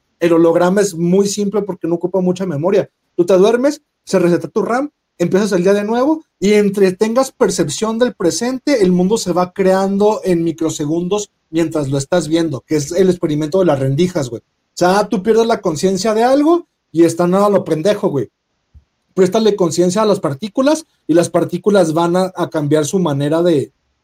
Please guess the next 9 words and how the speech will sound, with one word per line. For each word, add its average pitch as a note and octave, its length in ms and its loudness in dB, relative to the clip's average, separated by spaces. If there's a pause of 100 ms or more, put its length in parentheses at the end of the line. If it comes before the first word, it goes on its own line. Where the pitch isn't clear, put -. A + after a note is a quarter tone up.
de D#3+ 120 2
moverse E3 420 2
porque F#3 340 -2
son E3+ 260 -2
conscientes F3+ 680 0
de F#3 80 2
la E3 200 0
consci-, F3 520 -6
son, A3+ 580 -4